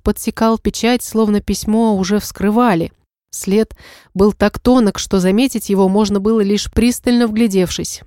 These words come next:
На лбу Филиппа выступила испарина. Послание, которое верено ему, тайному гонцу, было кем-то прочитано, но кем и когда? Он никогда не расставался с ним, если не считать... Он вспомнил события в большом зале Уорвик-Касла,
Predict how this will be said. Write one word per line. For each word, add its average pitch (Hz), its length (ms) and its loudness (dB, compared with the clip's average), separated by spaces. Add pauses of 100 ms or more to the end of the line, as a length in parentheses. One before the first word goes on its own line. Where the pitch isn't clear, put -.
(160)
На 175 200 0
лбу 180 240 0
Филиппа 240 520 0 (340)
выступила 202 600 2
испарина. 175 800 -2 (140)
Послание, 196 640 2
которое 202 420 2
верено 196 400 2
ему, 190 440 2 (320)
тайному 208 420 4
гонцу, 196 460 2
было 196 320 2
кем-то 220 380 0
прочитано, 185 720 0
но 180 280 4 (140)
кем 226 440 2
и 180 40 0
когда? 190 580 0 (380)
Он 185 200 4
никогда 208 360 4
не 226 120 4
расставался 214 640 2
с - 100 -8
ним, 196 260 2 (480)
если 202 380 -2
не 202 140 0
считать... - 640 -2 (460)
Он 185 120 0
вспомнил 233 420 2
события 208 480 -2
в 190 60 -2
большом 196 360 0
зале 208 280 2
Уорвик-Касла, 226 880 0